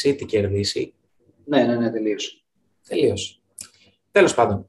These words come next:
Speaker 1: ε, αφήνουμε λίγο τα της Liverpool City, τα έχουμε αναλύσει. Εντάξει, αυτή τη στιγμή βρίσκεται στο συν τέσσερα, ε, η City από τη Liverpool, που έχει όμως παιχνίδι λιγότερο. Ε, θα το δώσει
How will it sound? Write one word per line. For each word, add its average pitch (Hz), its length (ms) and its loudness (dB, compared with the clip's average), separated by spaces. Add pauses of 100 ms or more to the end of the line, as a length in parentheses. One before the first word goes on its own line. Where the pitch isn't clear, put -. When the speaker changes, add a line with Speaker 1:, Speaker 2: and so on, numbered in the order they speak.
Speaker 1:
ε, 123 480 4
αφήνουμε 135 420 0
λίγο 107 500 2
τα - 100 -4
της - 180 -12
Liverpool 113 380 2
City, - 180 -4
τα - 80 2
έχουμε 131 200 0
αναλύσει. 175 760 4
Εντάξει, - 400 -4 (200)
αυτή 135 200 -2
τη 135 60 0
στιγμή 117 360 -2
βρίσκεται 110 520 -2 (360)
στο - 200 0
συν 117 380 2 (300)
τέσσερα, 98 680 2 (120)
ε, 95 380 -6 (540)
η 107 200 -6 (140)
City 113 360 -2
από 104 180 -2
τη 101 160 -2
Liverpool, 101 400 2 (100)
που 113 140 6
έχει 113 220 4
όμως 110 240 -2
παιχνίδι 104 360 -4
λιγότερο. 98 760 0 (1120)
Ε, 104 460 10
θα 110 160 0
το 107 120 2
δώσει 104 680 2